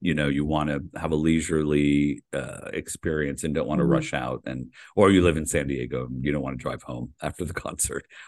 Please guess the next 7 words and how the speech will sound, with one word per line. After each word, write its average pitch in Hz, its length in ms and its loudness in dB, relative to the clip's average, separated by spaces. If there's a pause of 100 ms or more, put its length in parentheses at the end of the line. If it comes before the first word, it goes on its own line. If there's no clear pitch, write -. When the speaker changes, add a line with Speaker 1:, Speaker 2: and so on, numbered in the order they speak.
Speaker 1:
Otherwise, 90 760 6 (640)
mm, 95 300 -4
not 85 180 0
worth 64 220 -2
it. - 120 -10 (480)
Speaker 2:
You 190 140 6
know, 190 280 6